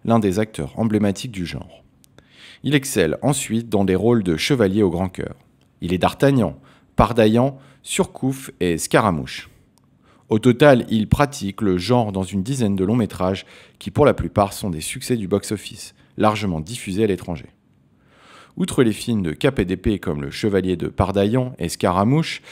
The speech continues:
et les films d'aventure comme Surcouf, Le Tigre des Sept Mers, il interprète le commissaire San Antonio dans Sale temps pour les mouches, puis dans Beru et ses dames.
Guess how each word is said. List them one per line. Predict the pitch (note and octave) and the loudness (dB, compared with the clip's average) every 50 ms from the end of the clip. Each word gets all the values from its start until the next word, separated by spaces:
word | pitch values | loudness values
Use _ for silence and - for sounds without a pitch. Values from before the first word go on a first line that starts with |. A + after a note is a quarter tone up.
| - - - - - - | -20 -20 -20 -18 -8 -2
et | - F#2 | 0 2
les | F#2 F#2 | 2 0
films | - - D3+ D3 A#2+ F2+ D#2 D2+ | 0 0 2 2 4 4 4 4
d'aventure | D#2 A2+ B2 A#2+ A2 G#2+ G2 - - - G#2 F#2 E2+ D2+ - | 4 6 6 6 4 2 0 -4 -6 -2 0 0 0 0 0
comme | - - G#2+ F2 E2+ | 2 2 2 2 2
Surcouf, | - - - D3+ - - - E3+ F#3 - - - - _ - - - - _ | 0 -2 -4 -4 -4 -4 -4 -4 -4 -4 -6 -18 -20 _ -20 -20 -20 -14 _
Le | - F#2 F2 | -2 -2 -2
Tigre | - - - C3+ G#2 G2+ F2 | -2 -2 -2 0 2 2 0
des | F2 | 0
Sept | E2 - A#2+ A2+ A#2 | -2 0 -2 -2 0
Mers, | C#3+ D3+ D#3 E3 F3 D#3+ - - _ - - - - - - | 0 0 2 2 2 0 -2 -10 _ -20 -20 -20 -20 -12 -6
il | - E3 F#3+ | 0 4 6
interprète | F#3 D#3+ - C#3+ A2+ - - - F3 D#3 C3 - | 6 6 6 4 2 2 2 2 2 2 2 2
le | A#2 G2+ | 0 0
commissaire | - - D3+ C#3 A2 F#2 - - F#2 E2+ - - - | 2 2 2 4 2 2 0 0 0 0 0 -2 -2
San | - D3 D3 C#3 | 0 2 4 4
Antonio | A#2+ G#2+ - A#2 G#2+ G#2+ A2+ C3 C#3+ C#3+ - - - - - - _ - | 2 2 2 2 2 4 4 4 2 2 -2 -8 -20 -20 -20 -20 _ -2
dans | - G2+ F2+ F2+ | 0 2 2 2
Sale | F2 - C#3+ C#3 C3 | 2 2 2 2 2
temps | C3+ G#2+ | 0 -2
pour | F#2 - G2+ G#2 | 0 0 2 4
les | A2 A#2 | 4 6
mouches, | C3+ D3+ F3 F#3 F3 - - - - | 6 4 4 2 0 -2 -10 -12 -12
puis | - A2+ A2+ | -8 -8 -4
dans | G#2+ G2 F#2 E2+ E2 D#2 | -2 0 2 2 2 0
Beru | D#2+ G2 C3+ D3 B2 C3+ C#3+ D3 A2+ - | 2 2 2 4 2 2 -2 -4 -2 -2
et | B2+ C3 | -2 -2
ses | - - A2 | 0 0 -2
dames. | E2+ D2 C2+ B1+ B1 | -2 -2 -4 -4 -6